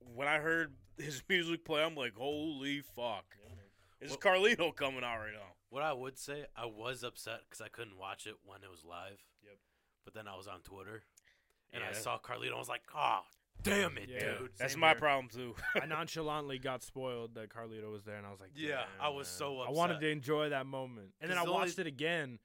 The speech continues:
Speaker 2: and I, like, wasn't
Speaker 3: It
Speaker 2: looking
Speaker 3: was
Speaker 2: at the T V, and I looked back, and Carlito's there. I was like, "Damn it, I missed it again."
Speaker 3: <laughs> I did the same
Speaker 2: It just wasn't
Speaker 3: thing.
Speaker 2: meant to be. It was not meant to be.
Speaker 3: <laughs> No, but, um, damn, what was I gonna say?
Speaker 1: Well, do you think he's, uh, they're gonna keep him around, or 'cause he, he
Speaker 3: They have to.
Speaker 2: He's had a couple
Speaker 1: Excuse me.
Speaker 2: returns. I mean, he came back at the Rumble.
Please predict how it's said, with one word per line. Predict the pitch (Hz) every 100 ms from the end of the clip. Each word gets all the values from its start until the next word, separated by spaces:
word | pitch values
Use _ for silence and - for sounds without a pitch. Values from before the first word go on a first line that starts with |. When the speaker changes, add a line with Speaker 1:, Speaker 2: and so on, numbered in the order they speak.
| _ _
Speaker 2:
and | 139 147
I, |
like, | 143 135 123
wasn't | 139 135 -
Speaker 3:
It |
Speaker 2:
looking | 131 143
Speaker 3:
was | 127
Speaker 2:
at |
the | 139
T | 131 147
V, | 127 127 120
and | 113
I | 123
looked | 139 143
back, | 127
and | 127
Carlito's | 131 127 127 110
there. | 107
I | 107
was |
like, | 160 -
"Damn | - 240
it, | 185
I |
missed | 175 208 -
it | 190
again." | 156
Speaker 3:
<laughs> | 175 226 220 147 147 - - - 165 -
I | 175
did | 175 160
the | 135
same | - 135
Speaker 2:
It |
just | 175
wasn't | 156 185
Speaker 3:
thing. | 170
Speaker 2:
meant | 156
to | 139
be. | 123 101 -
It | 123
was | 151 147
not | 143
meant | 147 131
to | 117
be. | 110
Speaker 3:
<laughs> |
No, | 151 147
but, | 139 143
um, | 143 139 127 - - - -
damn, | 98 85
what | 82
was | 85
I |
gonna | - -
say? | - 80 -
Speaker 1:
Well, | 156
do | 131
you | 175
think | - 185 175
he's, | 180 170 151
uh, | 151 143 131 120 _ _
they're | 151
gonna | 143
keep | 123 156
him | 143
around, | 113 135 185 196
or | 127
'cause | - 120
he, | 127 139
he | 156 180
Speaker 3:
They | 139
have | 131 120 110
to. | - 90 - -
Speaker 2:
He's | 226
had | 262
a | 254
couple | 220 190
Speaker 1:
Excuse | 160 135
me. | 117
Speaker 2:
returns. | 135 156 147
I |
mean, | 131 135
he | 131
came | - 160
back | 151 147 139
at |
the | 120
Rumble. | 110 113 117 127 127